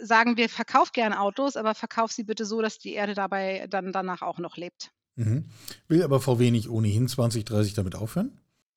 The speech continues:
Speaker 1: Zwanzig im Moment in Europa. Es gibt verschiedene Angaben über die verschiedenen Marken. Ähm, der Haupteinwand von V W ist tatsächlich, wir machen doch in Europa sowieso jetzt gesetzlich nach zwanzig fünfunddreißig Ausstieg.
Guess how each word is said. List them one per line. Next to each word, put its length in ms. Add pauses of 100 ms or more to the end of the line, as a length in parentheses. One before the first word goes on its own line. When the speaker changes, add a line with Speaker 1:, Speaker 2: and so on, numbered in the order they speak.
(140)
Speaker 1:
Zwanzig 540
im 80
Moment 560
in 180
Europa. 640
Es 80
gibt 140
verschiedene 420
Angaben 380
über 100
die 80
verschiedenen 460
Marken. 460 (500)
Ähm, 500 (600)
der 420
Haupteinwand 720
von 160
V 200
W 120
ist 140
tatsächlich, 560
wir 80
machen 300
doch 100
in 160
Europa 420
sowieso 360
jetzt 240
gesetzlich 480
nach 140
zwanzig 340
fünfunddreißig 800
Ausstieg. 580